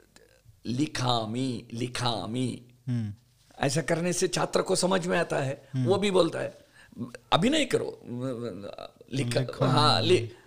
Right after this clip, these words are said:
Speaker 1: लिखतु, लिखतु इति" कहने से छात्र समझ सकता है,
Speaker 2: हम्म।
Speaker 1: "हाँ, ये मुझे लिखने के लिए बता रहे हैं।"
Speaker 2: हम्म।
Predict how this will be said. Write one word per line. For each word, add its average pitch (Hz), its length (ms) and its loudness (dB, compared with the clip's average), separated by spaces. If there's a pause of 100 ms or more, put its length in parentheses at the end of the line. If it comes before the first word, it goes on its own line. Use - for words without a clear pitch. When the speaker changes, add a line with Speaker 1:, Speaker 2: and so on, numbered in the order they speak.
(360)
Speaker 1:
लिखतु, 190 420 0
लिखतु 185 460 2
इति" 175 220 0 (560)
कहने 196 280 4
से 208 160 4
छात्र 185 360 0
समझ 214 260 2
सकता - 320 -2
है, 104 280 -6 (120)
Speaker 2:
हम्म। 123 120 0
Speaker 1:
"हाँ, 120 180 0
ये 120 140 2
मुझे 123 300 0
लिखने 131 360 -2
के 127 160 -4
लिए 117 420 -6
बता 113 260 -4
रहे 98 340 -10
हैं।" 104 340 -10 (240)
Speaker 2:
हम्म। 110 300 -2